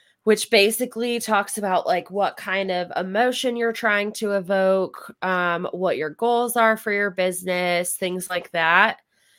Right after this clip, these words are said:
And then we start really, like, getting into the nitty gritty. Like, I, um, I'm actually doing a logo on cannabis activism.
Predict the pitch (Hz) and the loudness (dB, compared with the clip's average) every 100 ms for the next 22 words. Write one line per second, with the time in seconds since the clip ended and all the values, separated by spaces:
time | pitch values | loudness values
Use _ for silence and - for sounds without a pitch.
0 | _ _ - 185 180 185 226 233 226 208 | _ _ 2 2 2 -2 2 4 4 2
1 | 202 185 190 190 - 202 190 - 170 175 | 0 -2 -6 -8 -4 0 0 -2 -8 -4
2 | 190 202 214 233 226 226 185 175 156 185 | -2 0 0 0 0 -2 0 -2 -2 -2
3 | 175 180 185 - 175 170 160 - 156 156 | 0 -2 -6 -4 -4 -4 -6 -6 -4 -4
4 | 135 - 185 170 - 170 175 175 185 196 | -8 -8 -2 -2 -2 0 2 4 4 2
5 | 202 220 214 _ _ _ _ - 185 175 | 0 -4 -8 _ _ _ _ -2 0 2
6 | 165 170 - 180 - 180 226 - 285 196 | 0 -4 -6 -6 -2 -2 -2 -6 -6 -6
7 | 202 180 180 180 180 - 185 175 190 214 | -4 -2 -2 -4 -6 -6 -6 -2 0 0
8 | 202 180 180 175 175 - 175 165 165 - | 2 2 4 2 0 0 2 0 -2 -10
9 | - 185 202 214 226 - 180 175 - 202 | -4 -4 -2 -4 -4 -6 -6 -8 -8 -8
10 | 247 254 302 320 320 | -8 -6 -6 -6 -10